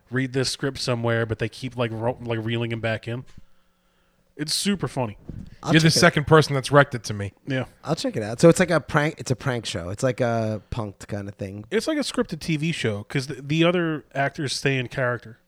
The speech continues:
Speaker 1: So, like, they, they interview the other actors without the real guy being in, in the scene.
Speaker 2: Is it, didn't, um, Will Arnett do a show like this where, like,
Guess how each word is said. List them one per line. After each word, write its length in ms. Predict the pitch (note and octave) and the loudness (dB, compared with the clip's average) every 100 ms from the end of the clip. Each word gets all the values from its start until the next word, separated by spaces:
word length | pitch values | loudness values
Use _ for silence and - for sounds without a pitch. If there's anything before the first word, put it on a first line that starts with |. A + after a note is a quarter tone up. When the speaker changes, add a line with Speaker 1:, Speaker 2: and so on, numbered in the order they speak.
| _ _ | _ _
Speaker 1:
So, 180 | - C3+ | -6 -2
like, 180 | C3+ - | -2 0
they, 320 | C#3+ C#3 C3 B2+ | -2 -2 -4 -4
they 120 | C3+ | -4
interview 420 | C3+ C3+ B2 B2 | -2 -4 -4 -2
the 140 | A#2+ A#2+ | -2 -2
other 240 | B2 B2 | -2 -2
actors 560 | A2+ B2 - A2 G#2+ - _ _ _ _ _ _ | -4 -6 -6 -10 -10 -14 _ _ _ _ _ _
without 480 | B2+ B2+ B2 A#2 - | 0 4 4 2 0
the 400 | B2 A#2+ A2+ A2 _ _ _ _ _ _ | -2 -2 -4 -8 _ _ _ _ _ _
real 320 | C3+ C3+ C3 | -4 0 0
guy 280 | A#2+ A#2 A#2 | 2 2 2
being 380 | A2 A2+ A2+ A2+ | 0 -2 -2 -4
in, 460 | A2+ A2+ A2 G#2+ A2 _ - | -8 -8 -8 -12 -16 _ -10
in 140 | B2+ | -8
the 80 | A2+ | -6
scene. 300 | - A2 G#2+ _ _ _ _ _ _ - | -8 -10 -12 _ _ _ _ _ _ 2
Speaker 2:
Is 160 | F3 | 4
it, 200 | A#3+ B3+ | 4 4
didn't, 360 | E3+ C#4+ D#4+ D4+ | 4 4 2 0
um, 600 | F#3 F#3 F3+ E3 D3 C#3 _ _ _ _ | 2 6 6 6 2 0 _ _ _ _
Will 240 | C3 D3+ | 6 8
Arnett 380 | D3+ C#3 B2 B2 | 8 6 2 -2
do 140 | - B2+ | 0 2
a 40 | |
show 220 | A#2 C3+ | 4 2
like 180 | B2+ B2+ | 2 0
this 420 | C3+ C3+ - - - _ _ _ _ _ | 0 -2 -4 -10 -14 _ _ _ _ _
where, 300 | - B2+ B2+ | -2 4 6
like, 260 | B2 A#2 - | 6 2 -2